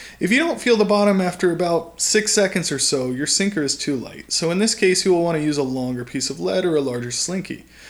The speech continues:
Whether you're drift fishing boulder water, a current seam, or a tail out,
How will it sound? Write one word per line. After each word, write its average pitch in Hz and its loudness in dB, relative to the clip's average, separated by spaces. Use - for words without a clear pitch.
Whether 139 2
you're 139 2
drift 156 0
fishing 151 -2
boulder 160 0
water, 151 4
a 135 0
current 190 -4
seam, 170 -2
or 139 -2
a 131 -6
tail 175 0
out, 120 -6